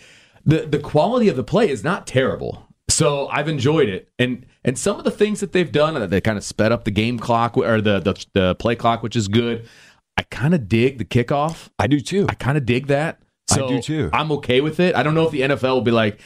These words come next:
Speaker 1: "Yeah, the X F L is doing something great. Let's do that."
Speaker 2: Ah.
Speaker 1: Like, I don't know that they would do that, but of all the things that the X F L is doing, I think that would be a cool thing to implement, um, because I don't wanna see the kickoff get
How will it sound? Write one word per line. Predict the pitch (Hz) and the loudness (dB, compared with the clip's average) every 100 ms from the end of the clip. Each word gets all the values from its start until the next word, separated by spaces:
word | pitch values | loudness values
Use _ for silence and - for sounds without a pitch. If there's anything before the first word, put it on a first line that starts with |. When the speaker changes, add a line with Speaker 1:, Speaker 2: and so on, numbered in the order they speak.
| - _ | -20 _
Speaker 1:
"Yeah, | 160 214 196 | 0 2 0
the | 143 | 0
X | 196 - | -4 -2
F | 127 | -2
L | 185 | 0
is | |
doing | 120 135 | 0 0
something | 147 110 | -2 -2
great. | 95 117 139 127 | 0 2 2 0
Let's | 131 143 | -4 -4
do | 101 131 | -2 0
that." | 98 85 62 - | 0 -2 -4 -2
Speaker 2:
Ah. | 85 95 135 | 0 2 2
Speaker 1:
Like, | 151 | 0
I | 165 | 0
don't | 165 | 0
know | 160 | 0
that | 175 | 2
they | 185 | 0
would | 160 110 | -2 -2
do | - 160 | 0 2
that, | 202 214 208 - - _ | 2 0 -6 -16 -20 _
but | - 143 139 - _ _ - | -2 0 -4 -6 _ _ -4
of | 135 | -2
all | 131 151 170 | 0 2 2
the | 175 | 0
things | 175 170 | 0 0
that | 139 | 0
the | 107 | 2
X | 123 135 | 0 0
F | 135 135 | -2 2
L | 135 | 2
is | 113 | 2
doing, | 80 110 135 180 190 _ _ _ - | 2 2 2 -2 -4 _ _ _ -6
I | 110 | -2
think | 135 120 | -2 0
that | 117 | -2
would | 120 | 0
be | 113 | 2
a | 117 | 2
cool | 113 123 | 2 0
thing | 117 120 104 | 2 0 2
to | |
implement, | - 113 117 123 131 - | 0 2 2 2 0 -4
um, | 87 87 87 82 | -2 0 0 0
because | 107 131 | 0 2
I | |
don't | 170 202 | 0 0
wanna | 160 139 | -2 -2
see | - 135 | 0 -2
the | 117 | -2
kickoff | 113 123 117 107 - | -2 0 0 0 -2
get | 107 | -6